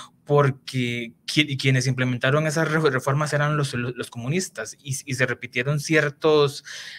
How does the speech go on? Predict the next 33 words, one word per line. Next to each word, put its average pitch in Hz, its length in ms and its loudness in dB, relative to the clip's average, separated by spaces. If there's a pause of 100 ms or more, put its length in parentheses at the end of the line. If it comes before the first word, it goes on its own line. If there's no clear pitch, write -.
(800)
cier-, 160 380 6
ciertos 147 380 0
errores 170 460 4
en 170 60 2
los 160 120 -2
que 127 100 0
había 127 160 2
caído 160 320 2
la, 156 300 4
la 139 320 2
urss 160 520 0
y 117 360 -4 (280)
en 131 100 -4
ciertos 131 300 -6
temas, 143 320 0
di-, 135 240 -2
digamos 127 440 -2
que, 139 220 -2
que 131 100 -6
no 120 140 -6
se, 143 260 -2
se 123 140 -6
llegó 120 640 0
al, 117 380 0
a 117 60 -2
desarrollar 113 480 -6 (160)
cien - 260 -14
por 127 120 -10
ciento 127 280 -8
el, 135 160 -4
el - 80 -20
capitalismo. 120 720 -4 (480)
Putin, 196 800 0